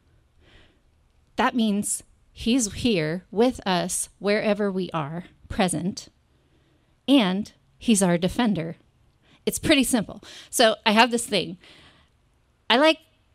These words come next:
comedies, and I like really goofy comedies. So, like, Pink Panther <laughs> with, uh, Steve Martin. One of them, uh, I think it's Pink Panther, hi-,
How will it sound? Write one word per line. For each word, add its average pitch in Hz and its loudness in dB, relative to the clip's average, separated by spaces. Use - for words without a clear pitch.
comedies, - 0
and 220 0
I 233 4
like 262 0
really 226 0
goofy 180 -6
comedies. - -12
So, 202 -2
like, 170 -2
Pink 180 -6
Panther 185 -8
<laughs> - -12
with, 196 -2
uh, 175 0
Steve - -4
Martin. 185 -4
One 214 4
of 220 2
them, 165 -4
uh, 180 -6
I - -4
think 440 -2
it's 480 -2
Pink 202 -6
Panther, 180 -10
hi-, - -4